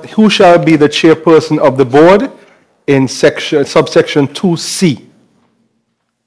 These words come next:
So subsection two C should read, "A member who is an attorney at law of at least seven years standing only." So that is what it should read,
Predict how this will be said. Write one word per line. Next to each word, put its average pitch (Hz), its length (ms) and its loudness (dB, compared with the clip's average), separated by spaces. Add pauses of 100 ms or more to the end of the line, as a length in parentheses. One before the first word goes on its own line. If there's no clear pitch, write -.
(880)
So 135 60 -6
subsection - 560 -2
two 208 220 -4
C - 260 -4
should 156 240 -2
read, 135 480 0
"A 151 80 -2
member 165 500 2
who 165 140 0
is 139 140 0
an 139 80 2
attorney 156 380 0
at 151 140 2
law 120 380 0 (240)
of 120 100 -2
at 127 160 0
least 139 320 -4
seven 139 320 0
years 127 200 2
standing 120 680 -2 (420)
only." 131 440 2 (580)
So - 140 -16
that 131 260 0
is 127 100 -2
what 127 180 2
it - 40 0
should 120 220 -2
read, 180 360 2